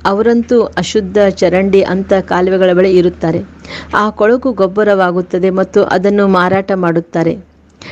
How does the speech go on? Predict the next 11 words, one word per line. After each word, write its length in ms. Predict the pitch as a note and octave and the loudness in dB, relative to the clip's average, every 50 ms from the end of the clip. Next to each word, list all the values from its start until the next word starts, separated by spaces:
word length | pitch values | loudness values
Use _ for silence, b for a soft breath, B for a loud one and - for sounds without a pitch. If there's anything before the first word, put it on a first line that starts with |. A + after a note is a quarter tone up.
| B B - | B B -2
ಮತ್ತೆ 260 | A#3 A#3 - - C4+ | -2 -2 0 2 2
ಅದರಲ್ಲಿ 400 | B3+ A#3 G#3+ G#3 G#3+ G#3+ G#3+ G#3+ | 2 0 -2 -2 -2 -2 -2 -2
ಬೆಳೆ 260 | F#3+ F#3 F#3 F#3+ G3 | -2 0 0 0 0
ಬೆಳೆಯುತ್ತಾರೆ. 640 | F3+ F3+ F3 E3+ F3 F3 F3 - - E3+ D#3+ E3+ F#3 G#3 G3 - _ _ _ - | 0 0 2 2 0 0 -2 -4 -6 -4 -4 -4 -6 -8 -12 -18 _ _ _ -4
ಅಂದರೆ 400 | G3 G3+ G#3 G3 F3+ F3+ F#3 F#3+ | -4 -2 0 2 2 2 0 0
ಸತ್ಯುಗದಲ್ಲಿ 760 | - - G3 F#3 _ - C4 C4 B3+ A#3+ A#3 G#3 G3 F#3+ F#3+ | 0 -2 -4 -4 _ -6 -4 -2 0 0 0 0 0 0 0
ಈ 20 | |
ರೀತಿ 320 | F#3 F#3+ F#3+ - - F#3+ F#3 | 0 0 -2 -2 -2 -2 -2
ಕಸದಿಂದ 560 | F#3 - F#3 - - A3 G#3 A#3 A#3+ A#3+ A#3 A3 | 0 -2 -2 -2 -2 0 2 2 2 2 2 2
ಬೆಳೆಯನ್ನು 420 | G3 F3+ F3+ F3+ F#3 F3+ F#3+ G3+ | 2 2 2 2 2 2 0 0
ಬೆಳೆಯುವುದಿಲ್ಲ. 560 | F#3 F3+ E3+ E3 E3+ E3+ E3 E3 E3+ E3 F3 | 0 2 2 2 2 2 2 0 0 2 2